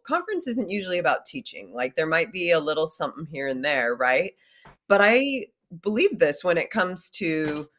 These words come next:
searching for answers to gospel questions as kind of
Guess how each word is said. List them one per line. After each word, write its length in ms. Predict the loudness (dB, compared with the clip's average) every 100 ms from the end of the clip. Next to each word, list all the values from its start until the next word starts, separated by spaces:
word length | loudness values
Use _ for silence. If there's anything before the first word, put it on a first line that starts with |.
| _ -14 -8
searching 400 | -6 -2 -2 -2
for 180 | 0 0 0
answers 340 | -4 -4 -4 -2
to 80 |
gospel 320 | 0 -2 -2 -2
questions 800 | -2 -2 -4 -2 -2 -4 -8 -4
as 320 | 0 2 0 -6
kind 300 | -6 0 2
of 240 | 0